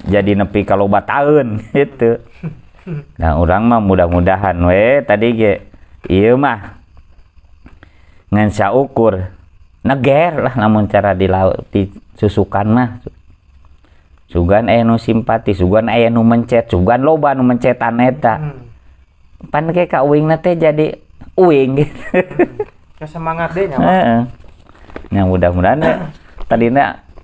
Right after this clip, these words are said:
Speaker 1: anu tadina benci teh sing jadi simpati ku basa-basi baso anu geus jadi ciri.
Speaker 2: <laughs> Bener.
Speaker 1: Ngapunten tadi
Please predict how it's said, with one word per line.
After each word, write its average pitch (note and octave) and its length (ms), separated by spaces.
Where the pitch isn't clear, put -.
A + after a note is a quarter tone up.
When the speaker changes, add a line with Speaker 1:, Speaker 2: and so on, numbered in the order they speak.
Speaker 1:
anu A#2+ 320
tadina A2+ 800
benci G#2 480
teh A2 320
sing A2 240
jadi G2+ 240
simpati G#2+ 720
ku A2 160
basa-basi G#2 640
baso G#2 560
anu G2+ 240
geus G2 160
jadi G2 240
ciri. D3+ 480
Speaker 2:
<laughs> - 420
Bener. C3 320
Speaker 1:
Ngapunten A2+ 720
tadi G2+ 160